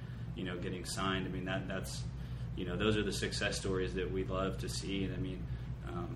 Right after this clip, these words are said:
you know, I think you'll see some big things from, you know, Jesus Ibarra. You know, he, he's gonna be, I think, moving on to do some pretty big things here pretty soon. So, um, definitely, you know, just providing that,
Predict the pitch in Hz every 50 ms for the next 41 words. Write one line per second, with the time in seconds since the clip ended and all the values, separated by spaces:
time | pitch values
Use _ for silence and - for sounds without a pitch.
0 | 90 92 95 90 90 90 90 95 95 95 - 95 90 - - - - - - -
1 | - - - 92 - - - 92 87 - - - - 92 92 90 90 - - -
2 | 104 101 98 92 95 92 - 95 92 - - - 90 - 90 90 92 95 95 92
3 | 92 90 90 92 90 90 90 90 90 92 95 95 95 95 95 - 98 95 95 92
4 | - 92 92 90 90 92 92 92 95 95 92 95 92 92 92 92 92 - - -
5 | 95 92 - 95 95 - 95 92 92 92 - 92 - - - 95 92 92 87 -
6 | - 95 - - - 95 90 92 - - - 95 95 95 95 92 90 - - 95
7 | 92 92 - - - - - - - - - - 95 92 90 90 95 95 123 139
8 | - 127 113 107 107 101 98 95 95 92 - 98 - - - 107 107 98 98 98
9 | 95 95 95 95 95 95